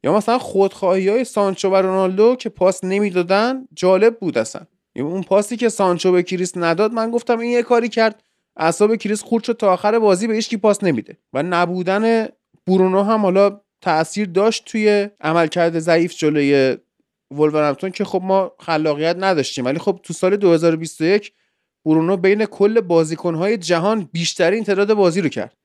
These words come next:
جهان شاید هم من اشتباه خوندم، بازیکن‌های لیگ انگلیس بوده، ولی هفتاد خورده بازی کرد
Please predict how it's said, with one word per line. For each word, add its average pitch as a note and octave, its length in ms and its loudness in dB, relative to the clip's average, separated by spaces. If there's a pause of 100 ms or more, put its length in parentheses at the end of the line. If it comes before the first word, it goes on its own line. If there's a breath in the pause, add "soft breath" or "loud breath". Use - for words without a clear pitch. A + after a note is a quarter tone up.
(100)
جهان D3 500 0 (160)
شاید D3 260 0
هم D#3 100 2
من D#3 140 2
اشتباه C#3 400 0
خوندم، G#2+ 360 -8
بازیکن‌های A#2 600 -2
لیگ B2 200 -4
انگلیس A2+ 400 -4
بوده، A2 220 -16 (460)
ولی G#3 100 0
هفتاد A3 500 0
خورده A#3+ 400 2
بازی D#3 260 2
کرد - 180 -20